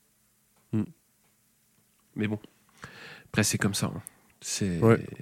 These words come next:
Speaker 2: On va passer, euh, aux autres courses, parce qu'il y a beaucoup
Speaker 1: Ouais.
Speaker 2: de choses à dire. Alors, on va essayer
Speaker 1: Ah oui.
Speaker 2: d'aller à, à l'essentiel. On va commencer par le French Superbike qui courait à Lédenon, donc en six cents et en mille. De Bise, euh, a fait le plein, c'est-à-dire qu'il s'est imposé sur les quatre courses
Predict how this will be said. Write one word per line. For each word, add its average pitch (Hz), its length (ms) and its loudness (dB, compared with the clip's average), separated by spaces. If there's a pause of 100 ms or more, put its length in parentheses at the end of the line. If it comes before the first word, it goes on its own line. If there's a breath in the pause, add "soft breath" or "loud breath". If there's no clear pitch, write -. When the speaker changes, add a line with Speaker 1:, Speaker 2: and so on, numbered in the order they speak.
(200)
Speaker 2:
On 151 100 10
va 170 160 10
passer, 196 560 8
euh, 156 880 6
aux 160 440 8
autres 175 540 6
courses, 247 300 4
parce - 400 2
qu'il 135 140 0
y - 20 4
a 123 160 4
beaucoup 147 320 6
Speaker 1:
Ouais. 220 200 10
Speaker 2:
de - 60 4
choses 196 200 8
à 190 100 8
dire. 180 240 4
Alors, 139 160 4
on 139 60 4
va 143 60 4
essayer 139 200 6
Speaker 1:
Ah 113 40 10
oui. 113 60 10
Speaker 2:
d'aller 139 300 6 (1120 loud breath)
à, 131 440 8
à 165 120 8
l'essentiel. 170 480 8
On 175 60 10
va 156 140 8
commencer 160 340 8
par 160 220 8
le 156 260 10
French 202 240 6
Superbike 190 520 6
qui - 120 -2
courait 180 420 6
à 147 120 4
Lédenon, 180 600 8
donc 139 300 6
en 147 80 4
six 190 280 6
cents 196 300 6 (120)
et 294 160 10
en 175 120 6
mille. 175 320 8
De 151 140 12
Bise, 151 380 6
euh, 113 320 8
a 151 80 6
fait 165 120 6
le 151 60 6
plein, 151 220 4
c'est-à-dire 135 340 2
qu'il - 140 -2
s'est - 80 4
imposé 131 320 4
sur 135 160 4
les 123 80 4
quatre - 240 4
courses - 320 4